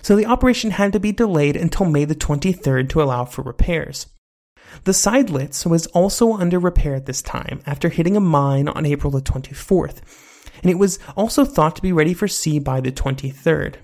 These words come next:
All of the planning for the future operations was pushed back a bit, and it was now based around the date of the twenty-third of May. But unfortunately, there was a delay in the repairs that would mean that the ships would not be prepared until the twenty-eighth of May.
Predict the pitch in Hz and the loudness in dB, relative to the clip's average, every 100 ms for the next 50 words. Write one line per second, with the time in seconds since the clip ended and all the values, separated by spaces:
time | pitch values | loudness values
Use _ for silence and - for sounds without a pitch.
0 | - _ _ _ _ _ _ _ - - | -20 _ _ _ _ _ _ _ -20 -20
1 | - 202 240 240 247 190 175 170 170 170 | -6 0 2 2 2 2 4 2 0 -2
2 | 175 165 - 180 160 165 147 139 143 147 | 0 -2 0 0 0 0 0 0 -2 -4
3 | 151 - - 220 - 147 143 135 135 170 | -4 0 0 0 -2 -4 -4 -8 -8 -10
4 | - - - - 170 180 190 214 247 170 | -14 -20 -10 0 2 4 4 4 2 2
5 | 160 170 - 165 160 165 147 139 131 131 | 0 0 -4 -2 0 0 0 -2 -2 -4
6 | - 139 139 139 - 165 180 175 135 131 | -6 -4 -4 0 0 0 -4 -4 -4 -4
7 | 131 135 135 131 - - _ _ _ _ | -2 0 0 -2 -8 -16 _ _ _ _
8 | _ _ - 202 208 208 254 262 254 208 | _ _ 0 4 4 2 0 2 0 2
9 | 190 190 185 160 175 165 185 208 220 196 | 2 4 2 0 2 2 2 2 2 2
10 | 196 175 170 - 151 131 135 - - - | 2 2 2 0 0 -4 -10 -14 -8 -2
11 | 151 160 190 214 233 - 156 - - 147 | 0 2 0 0 -4 -2 -2 -2 -4 0
12 | 156 190 196 - - 151 139 139 139 147 | 0 0 0 2 2 0 -2 -4 -6 -4
13 | 139 139 139 139 139 220 226 - 135 - | -4 -2 -4 -4 -4 -2 -2 -4 -12 -12
14 | - | -14